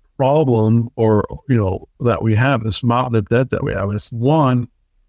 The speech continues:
the politicians are gonna have to stop spending so much money, right? And that's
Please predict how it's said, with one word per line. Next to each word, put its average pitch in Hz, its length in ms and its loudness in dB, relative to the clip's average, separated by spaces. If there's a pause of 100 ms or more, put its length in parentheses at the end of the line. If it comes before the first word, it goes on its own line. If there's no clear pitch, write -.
(520)
the 127 120 -4
politicians 135 680 -2
are 120 40 2
gonna 120 120 2
have 117 100 0
to 113 80 -12
stop - 320 -6
spending 113 360 -2
so 117 140 -4
much 110 240 -6
money, 117 260 2
right? 104 280 -2
And 120 140 0
that's 127 180 -2